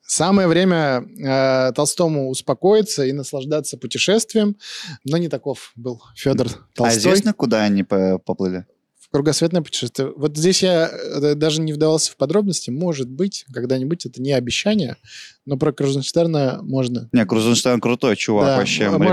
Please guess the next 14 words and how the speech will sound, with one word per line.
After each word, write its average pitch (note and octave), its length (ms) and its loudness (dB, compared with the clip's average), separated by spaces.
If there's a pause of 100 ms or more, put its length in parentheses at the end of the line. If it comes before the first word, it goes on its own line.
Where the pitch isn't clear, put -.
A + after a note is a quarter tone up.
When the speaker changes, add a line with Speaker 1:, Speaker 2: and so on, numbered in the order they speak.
Speaker 1:
можно F3+ 120 4
отдельно, G#3 220 4
поэтому D#3 360 2
я D#3 100 4
Speaker 2:
мореплавцы. D#3+ 100 2
Speaker 1:
здесь D#3 280 0
не D3 160 -2
хочу C3 380 0
этого A#2+ 280 -2
всего, A#2 360 -2
Speaker 2:
Окей, A2 280 0
ладно. G2 280 2 (160)
Speaker 1:
э, B2+ 300 2
касаться. F#3+ 500 -2